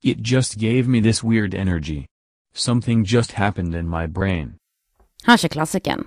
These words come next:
Speaker 2: och säger att det var någonting i hans huvud som typ klickade, så att han, han blev tvingad att göra det helt enkelt. När Luca berättar om kvällen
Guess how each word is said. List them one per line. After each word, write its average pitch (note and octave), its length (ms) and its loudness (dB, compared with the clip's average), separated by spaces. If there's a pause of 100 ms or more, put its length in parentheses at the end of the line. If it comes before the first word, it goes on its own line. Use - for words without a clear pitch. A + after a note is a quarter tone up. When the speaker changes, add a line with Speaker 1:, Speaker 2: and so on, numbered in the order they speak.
Speaker 2:
och - 140 -4
säger C3+ 280 2
att - 360 -4 (360)
det E3 100 4
var C#3+ 120 4
någonting B2 460 -4
i - 40 -2
hans - 260 -6
huvud C#3 340 -2
som A2+ 180 -6
typ - 240 -10
klickade, - 560 -6 (360)
så - 120 -8
att - 140 -12
han, B2+ 340 -6 (220)
han C#4 140 6
blev A#3+ 80 6
tvingad C#3 440 0
att C3+ 60 0
göra A1 260 -4
det - 80 -6
helt - 200 -8
enkelt. - 420 -16 (1300)
När B3 120 6
Luca D4 380 4
berättar F3+ 420 2
om F3+ 100 0
kvällen F3 480 0